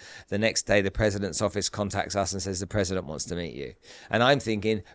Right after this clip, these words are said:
"President of a T V station?" It was the President of the country.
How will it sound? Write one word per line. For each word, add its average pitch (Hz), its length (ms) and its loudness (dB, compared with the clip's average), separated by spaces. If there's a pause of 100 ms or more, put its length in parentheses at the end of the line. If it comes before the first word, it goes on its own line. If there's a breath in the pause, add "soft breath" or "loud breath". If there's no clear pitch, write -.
"President 113 480 6
of 87 100 -2
a 101 60 2
T 104 220 4
V 127 160 6
station?" 78 600 2 (1080)
It 98 100 -2
was 98 140 -6
the 92 60 -8
President 113 380 0
of 71 40 -10
the 87 80 -6
country. 107 520 -8